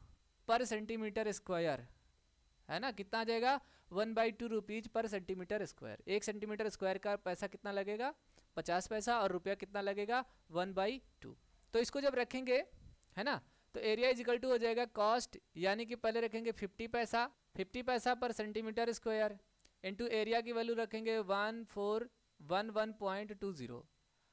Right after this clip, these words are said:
और फिर ये हो जाएगा वन बाई टू यहाँ से, rupees per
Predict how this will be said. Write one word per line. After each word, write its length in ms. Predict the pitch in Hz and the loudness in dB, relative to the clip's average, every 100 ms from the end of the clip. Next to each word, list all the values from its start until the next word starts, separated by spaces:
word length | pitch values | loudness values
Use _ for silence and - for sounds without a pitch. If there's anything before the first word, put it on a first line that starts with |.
| _ _ _ | _ _ _
और 400 | - 180 196 226 233 | 2 6 6 4 2
फिर 160 | 240 | -2
ये 120 | 233 | 0
हो 120 | 226 190 | 0 2
जाएगा 300 | 220 226 233 | 0 4 4
वन 220 | 208 208 208 | 2 0 2
बाई 160 | 214 | 2
टू 180 | 214 233 | 0 -4
यहाँ 280 | 202 185 208 | 0 0 0
से, 220 | 202 202 190 - - - _ _ _ _ _ _ _ _ _ _ - | -2 -4 -6 -16 -20 -20 _ _ _ _ _ _ _ _ _ _ -12
rupees 640 | 151 190 196 220 233 226 214 - - _ - | -6 -6 -4 -4 -4 -6 -10 -16 -20 _ 0
per 140 | 202 | 0